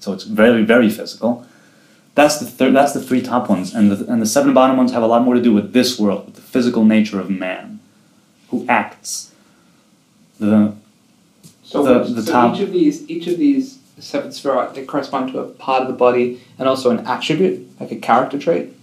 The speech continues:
Speaker 1: Uh, yes. Yes.
Speaker 2: Could you run through them briefly and explain them?
Speaker 1: The seven?
Speaker 2: Yeah.
Speaker 1: Right. Uh, Chesed would be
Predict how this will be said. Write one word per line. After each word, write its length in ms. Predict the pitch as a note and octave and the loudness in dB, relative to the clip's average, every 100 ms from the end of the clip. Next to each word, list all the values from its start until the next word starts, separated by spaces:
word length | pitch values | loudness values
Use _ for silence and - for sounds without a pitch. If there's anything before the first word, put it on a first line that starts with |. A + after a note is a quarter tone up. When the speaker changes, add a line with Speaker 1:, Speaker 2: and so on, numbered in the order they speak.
| _ _ _ - | _ _ _ 0
Speaker 1:
Uh, 300 | A2+ A2 A2 | 4 4 2
yes. 760 | - G2+ A#2+ B2+ - - - - _ _ _ _ _ _ | -6 -2 0 0 0 -6 -8 -14 _ _ _ _ _ _
Yes. 460 | A2+ F2 - - - _ _ - | -4 -4 -6 -16 -20 _ _ -12
Speaker 2:
Could 140 | C#3 | -2
you 120 | D3 | 0
run 240 | C#3+ C3+ C3+ | 0 -2 -4
through 140 | C3+ | -4
them 140 | D3 D3 | -6 -6
briefly 280 | D3+ D3+ C3+ | -6 -6 -8
and 80 | |
explain 280 | A#2 - B2+ - | -8 -12 -10 -8
them? 80 | - | -4
Speaker 1:
The 80 | |
seven? 500 | G#2 B2+ C3 F#3 - - | 0 2 2 0 -4 -10
Speaker 2:
Yeah. 220 | - - A#2 | -10 -8 -2
Speaker 1:
Right. 380 | G#2 F2 E2+ - _ _ - | 0 0 -4 -14 _ _ -10
Uh, 140 | G#2+ | -8
Chesed 480 | - - C3 C#3 A#2 | -4 0 0 2 0
would 180 | A#2 G#2 | 0 2
be 460 | A2+ A2+ A2+ A2+ | 4 4 0 -4